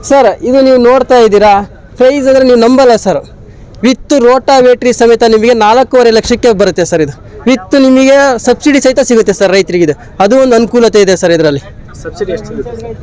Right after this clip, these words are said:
Speaker 1: ಸರ್ ರೈತರಿಗೆ ನಿಮಗೆ ನಾರ್ಮಲ್ ಜನರಲ್ಗಾದ್ರೆ ಎಪ್ಪತ್ತೈದು ಸಾವಿರ ಸಿಗುತ್ತೆ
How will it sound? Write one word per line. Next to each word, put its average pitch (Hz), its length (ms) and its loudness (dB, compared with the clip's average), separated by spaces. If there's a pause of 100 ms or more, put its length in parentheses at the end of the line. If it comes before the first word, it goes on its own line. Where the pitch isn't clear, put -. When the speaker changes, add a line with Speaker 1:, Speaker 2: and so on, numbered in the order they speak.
Speaker 1:
ಸರ್ 262 220 2
ರೈತರಿಗೆ 254 460 0
ನಿಮಗೆ 247 220 2 (180)
ನಾರ್ಮಲ್ 240 380 2 (180)
ಜನರಲ್ಗಾದ್ರೆ 233 560 2
ಎಪ್ಪತ್ತೈದು 226 340 0
ಸಾವಿರ 214 180 0
ಸಿಗುತ್ತೆ 190 260 2